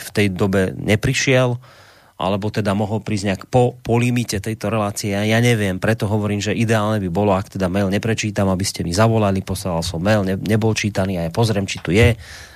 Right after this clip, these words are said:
alebo tu nie je. Ak tu nebude, tak budeme hľadať dôvody, prečo tu ten mail teda nie je. No, čiže zase ja len technicky takto a Vlčko zrejme potom ešte k niečomu inému z tohto mailu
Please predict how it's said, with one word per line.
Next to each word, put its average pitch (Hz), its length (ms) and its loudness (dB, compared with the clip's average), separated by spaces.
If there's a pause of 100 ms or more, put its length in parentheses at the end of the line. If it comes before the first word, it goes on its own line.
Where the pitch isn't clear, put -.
(120)
alebo 98 320 -2
tu - 80 -8
nie 120 400 2
je. 113 60 2 (460)
Ak 98 200 -4
tu - 80 -14
nebude, 110 480 0
tak - 280 -12
budeme 92 360 -4
hľadať 90 320 0
dôvody, 104 400 0
prečo 107 320 0
tu 101 80 -10
ten 87 160 -4
mail 87 240 -2
teda 80 240 -4
nie 98 200 2
je. 80 160 0 (680)
No, 80 280 2
čiže 104 320 -2
zase 110 360 2
ja 113 120 4
len 127 200 0
technicky - 560 -8
takto 117 400 2
a 90 160 2
Vlčko 90 400 -6
zrejme 90 360 0
potom 82 320 -4
ešte - 200 -6
k - 120 -8
niečomu 82 360 0
inému 82 280 2
z - 160 -4
tohto 90 200 -2
mailu 85 280 2